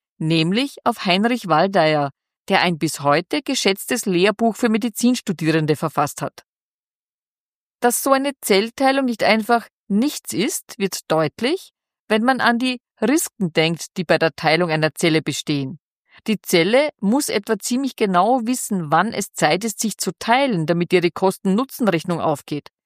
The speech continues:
Sie muss Umweltfaktoren mit berücksichtigen und sie darf während so einer Zellteilung nicht eine einzige Information der D N A verlieren. Deswegen muss so eine Zellteilung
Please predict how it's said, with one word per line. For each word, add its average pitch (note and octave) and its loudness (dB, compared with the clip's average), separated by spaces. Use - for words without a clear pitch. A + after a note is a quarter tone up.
Sie - 0
muss G#3+ 2
Umweltfaktoren G3 0
mit F3 -2
berücksichtigen E3 -2
und C4 -2
sie C#4 -4
darf A3 2
während E3+ 0
so G#3+ -2
einer G#3+ 0
Zellteilung G3 0
nicht C4 -2
eine E3+ 2
einzige C4 -2
Information F3 -2
der G#3 0
D E3 -2
N D3+ -8
A D#3 2
verlieren. E3 -2
Deswegen G#3+ 0
muss C4+ -2
so - -2
eine A#3 0
Zellteilung A3+ 0